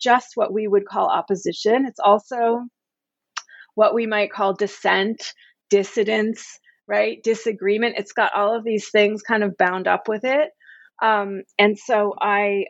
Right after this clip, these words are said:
um, started to realize that, you know, this period from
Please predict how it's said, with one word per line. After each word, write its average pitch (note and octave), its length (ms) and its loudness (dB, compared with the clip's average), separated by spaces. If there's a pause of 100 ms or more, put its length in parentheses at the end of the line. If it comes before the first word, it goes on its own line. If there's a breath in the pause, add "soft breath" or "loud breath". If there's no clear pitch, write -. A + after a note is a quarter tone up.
um, G3 420 0 (1000)
started C4+ 360 0
to C4+ 100 0
realize B3+ 640 0
that, A3 220 0 (180)
you C#4 100 -4
know, A3 320 2
this A#3 200 -10
period C4+ 580 0
from A3+ 380 -2